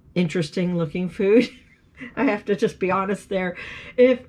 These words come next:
uh, th-, they won't eat it, then I probably just shouldn't grow it.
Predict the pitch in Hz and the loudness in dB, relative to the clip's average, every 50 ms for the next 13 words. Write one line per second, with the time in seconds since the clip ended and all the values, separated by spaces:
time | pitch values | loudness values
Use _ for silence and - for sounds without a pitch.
0 | - 220 214 220 208 208 196 185 185 202 214 - - 156 214 220 247 254 269 262 | -8 -6 -4 -2 -2 -2 -4 -6 -6 -6 -6 -6 -4 0 4 4 4 4 4 2
1 | 254 247 240 240 233 240 226 226 214 - 233 226 233 214 - - 214 202 196 180 | 2 2 2 2 0 2 2 0 -2 -2 -4 -4 -4 -4 -6 -4 -4 -2 -2 -2
2 | 170 160 185 151 - - 170 - - 165 156 170 170 165 165 165 156 156 | -2 -2 -4 -6 -4 -4 -4 -2 -2 -2 -2 -2 0 0 0 0 -2 -2